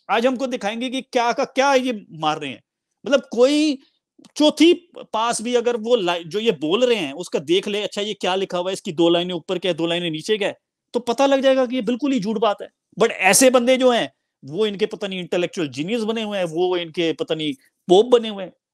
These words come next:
जिनको दो कौड़ी की अकल नहीं है, वो क्या बकवास कर रहे हैं। तो चलिए संजय जी, मैंने आपको वो, अ, वो चा-, पांच छह स्लाइडें दी थी, अगर वो आप देख लें तो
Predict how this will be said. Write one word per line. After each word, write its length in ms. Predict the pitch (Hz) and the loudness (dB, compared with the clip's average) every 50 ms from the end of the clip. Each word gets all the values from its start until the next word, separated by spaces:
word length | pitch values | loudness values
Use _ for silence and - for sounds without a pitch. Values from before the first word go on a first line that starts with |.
| - | -12
जिनको 240 | - 180 185 175 190 | -10 -6 -2 -2 -2
दो 340 | 160 117 107 151 220 302 311 | -2 0 4 4 6 6 6
कौड़ी 240 | - 294 285 285 269 | 4 4 6 6 6
की 100 | 262 262 | 4 4
अकल 220 | 233 - 226 208 | 2 2 -2 -8
नहीं 140 | 202 208 202 | -10 -14 -18
है, 160 | 208 202 185 | -20 -20 -20
वो 100 | 190 165 - | -18 -12 -8
क्या 120 | 202 185 | -6 -6
बकवास 340 | 180 170 175 - 175 165 - | -6 -6 -8 -8 -8 -8 -8
कर 120 | - - 156 | -10 -16 -16
रहे 140 | 147 143 | -16 -18
हैं। 60 | - _ _ _ _ _ _ _ _ _ _ _ _ _ _ _ _ _ - | -20 _ _ _ _ _ _ _ _ _ _ _ _ _ _ _ _ _ -6
तो 80 | 214 | -2
चलिए 300 | 196 208 214 220 247 247 | 2 4 6 6 6 6
संजय 220 | 233 226 226 233 233 | 4 2 0 -2 -2
जी, 80 | 254 | -2
मैंने 220 | 247 233 220 214 233 | -2 -2 -2 0 0
आपको 260 | 214 208 - - 220 | -2 -2 -2 -4 -4
वो, 140 | 220 233 226 - _ _ _ _ - - | -4 -4 -6 -8 _ _ _ _ -6 -2
अ, 60 | 160 | 0
वो 560 | 160 160 156 156 147 160 170 175 165 160 151 _ _ _ - | 0 0 0 -4 -6 -8 -8 -6 -8 -8 -12 _ _ _ -4
चा-, 160 | 170 160 160 - - | -2 -2 -2 -2 -4
पांच 200 | 180 170 170 165 | -4 -4 -4 -2
छह 100 | 202 214 | -2 -4
स्लाइडें 400 | 196 - 175 165 170 180 220 208 | -2 0 0 0 2 2 2 0
दी 120 | 170 175 175 | 0 -6 -4
थी, 220 | - 262 202 143 _ _ _ _ _ _ - | -4 -4 -4 -6 _ _ _ _ _ _ -4
अगर 200 | 156 208 202 190 | 0 2 2 4
वो 80 | 202 | 6
आप 140 | 214 196 185 | 4 4 4
देख 260 | 160 151 175 185 180 | 2 0 -4 -2 -2
लें 180 | 226 220 220 202 | -4 -6 -6 -8
तो 200 | 196 185 175 | -10 -14 -14